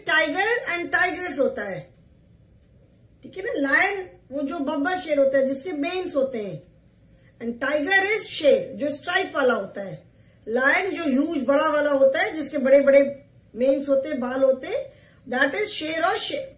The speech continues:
बब्बर शेर, ठीक है। And tiger is शेर, female is शेरनी, tigress। So these are some of the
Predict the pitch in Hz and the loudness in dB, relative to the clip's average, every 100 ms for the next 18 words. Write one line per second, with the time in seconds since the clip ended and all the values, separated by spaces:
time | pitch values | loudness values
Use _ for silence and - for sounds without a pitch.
0 | - 269 285 381 381 240 196 135 _ - | -10 -6 -2 -2 -2 -4 -6 -10 _ -20
1 | - _ - 285 285 453 - 294 277 294 | -20 _ -14 -14 -8 -8 -6 -6 -4 -2
2 | 302 370 415 381 392 - - 277 208 139 | 0 -2 -4 -6 -8 -8 -2 0 0 -4
3 | - _ _ - _ - _ _ _ - | -20 _ _ -20 _ -20 _ _ _ -20
4 | - _ _ - _ _ - _ _ - | -20 _ _ -20 _ _ -20 _ _ -20
5 | _ 302 320 370 370 427 494 - - - | _ -6 -4 -2 0 0 -2 -4 -16 -14
6 | - 302 320 359 415 466 - _ 277 294 | -2 0 0 0 -2 -2 -10 _ -4 -2
7 | 285 403 453 - - _ _ - _ _ | -2 -2 -4 -8 -18 _ _ -20 _ _
8 | _ 254 233 311 349 370 415 - - - | _ -10 -4 -4 0 2 2 0 -12 -18
9 | - 415 427 - 320 269 427 | -4 -2 -2 -6 -8 -4 -4